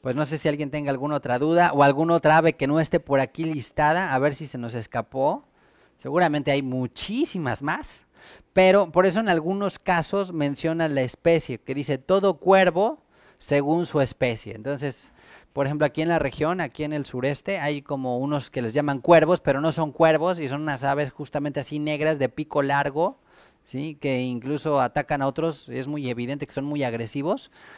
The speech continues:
eh, pero no son cuervos, se parecen muchísimo, no son cuervos. Entonces, yo creo que ahí el Eterno, justamente como pensando en que hay diversidad de especies en cada uno de estos, pues lo otorga así, ¿no? El cuervo según su especie, el milano según su especie, la garza según su especie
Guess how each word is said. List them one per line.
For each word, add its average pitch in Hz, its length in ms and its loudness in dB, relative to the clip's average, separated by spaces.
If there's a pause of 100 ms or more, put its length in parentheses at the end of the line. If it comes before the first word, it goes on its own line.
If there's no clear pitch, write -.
(280)
eh, 120 240 -2
pero 147 180 4
no 180 140 6
son 175 180 0
cuervos, 175 380 6
se 147 120 -2
parecen 151 380 -2
muchísimo, 143 440 -6
no 143 60 -8
son 139 140 -10
cuervos. 131 340 -2
Entonces, 151 420 -4 (340)
yo - 120 2
creo 165 140 6
que 156 100 2
ahí 151 100 4
el 156 120 4
Eterno, 151 460 2
justamente 147 720 -4
como 120 320 -4
pensando 143 720 0
en 120 160 -4
que 127 140 -4
hay 127 300 -2 (720)
diversidad 127 760 -2
de 135 80 -6
especies 139 480 -4
en 120 120 -6
cada 135 300 0
uno 131 200 -4
de 135 100 0
estos, 196 340 -2 (500)
pues 123 180 0
lo 127 100 4
otorga 139 320 2
así, 131 220 -6
¿no? 135 180 -4
El 120 120 -2
cuervo 165 340 4
según 143 240 -4
su 135 60 -4
especie, 160 420 -2
el 131 100 -2
milano 147 420 0
según 139 460 -4
su 139 100 -4
especie, 147 420 -4
la 131 240 0
garza 180 420 2
según 139 480 -4
su 156 140 -4
especie 147 560 -6